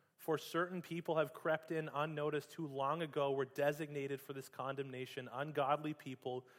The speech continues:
who pervert the grace of our God into sensuality and deny our only Master and Lord, Jesus Christ."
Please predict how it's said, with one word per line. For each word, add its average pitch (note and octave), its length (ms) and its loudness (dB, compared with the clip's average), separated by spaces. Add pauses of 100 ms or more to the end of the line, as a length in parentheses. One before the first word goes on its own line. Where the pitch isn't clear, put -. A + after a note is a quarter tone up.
(160)
who D3 100 -4
pervert C3+ 480 0
the D3+ 60 -2
grace C3+ 440 -2
of D3+ 100 -2
our D#3 120 4
God C3+ 320 2
into B2 140 -6
sensuality B2 840 -2 (680)
and B2+ 120 -10
deny C3 380 0
our C3 160 0
only C3 240 -2
Master C3+ 480 -2
and B2+ 120 -4
Lord, A2+ 340 -6 (540)
Jesus B2+ 340 -12
Christ." G#2+ 540 -8